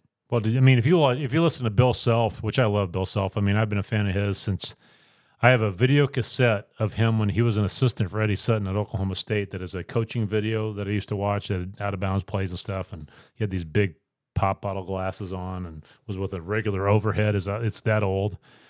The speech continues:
Um, but so I'm a huge fan of him, and I watched his press conference twice, and he said, you know, people are talking about, um, that their building always gets all the credit for the wins. He goes, "Well, this place is pretty good too."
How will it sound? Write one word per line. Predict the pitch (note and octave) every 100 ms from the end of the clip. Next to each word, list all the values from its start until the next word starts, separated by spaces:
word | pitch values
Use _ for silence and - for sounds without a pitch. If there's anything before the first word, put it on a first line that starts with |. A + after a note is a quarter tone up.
| _ _ -
Um, | G#2 G2 F2 G#2 _ _ C3
but | G#2
so | C3+
I'm | A2+
a |
huge | G#2+ F#3+
fan | - C3+ A2+
of | G2+
him, | A2
and | G#2
I | G2
watched | A2+ A#2+ -
his | -
press | A#2+ A2
conference | G#2+ F#2 - -
twice, | - A2 F#2+ E2+ -
and | A2 F#2+ F2+ F2 - - _ _ _ _ _ -
he | - E3
said, | D#3 - C3+ A2
you | G#2
know, | G#2+
people | - C3 G#2+
are |
talking | G2 A#2 G#2+ - G2
about, | F#2 G2+ G2 - _ _ _ _ _ _ _ _ _ -
um, | G#2+ G2+ G#2+
that | G#2 F#2+
their | A#2 C3+
building | A2+ A2+ G2 G#2
always | G#2+ G2+ F#2
gets | G#2
all | A2
the | G2
credit | G2 - A2 G#2+
for | A2
the | F2+
wins. | F#2+ C3 G2+ F#2 -
He | F#2+
goes, | F#2+ F#2
"Well, | -
this | A2 E3
place | - B2 G#2+
is |
pretty | - G#2 F2+
good | F2 -
too." | A2 -